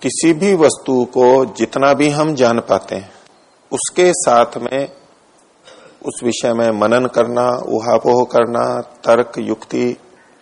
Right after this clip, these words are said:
प्रश्न खड़े करना, ये आवश्यक होता है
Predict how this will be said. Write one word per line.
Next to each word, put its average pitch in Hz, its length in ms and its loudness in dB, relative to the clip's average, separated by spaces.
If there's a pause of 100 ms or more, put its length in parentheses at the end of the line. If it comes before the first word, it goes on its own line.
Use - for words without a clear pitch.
(1000)
प्रश्न 110 300 -6
खड़े 120 280 2
करना, 117 320 2 (2000)
ये 127 440 0
आवश्यक 113 420 -2
होता 101 320 -6
है - 100 -20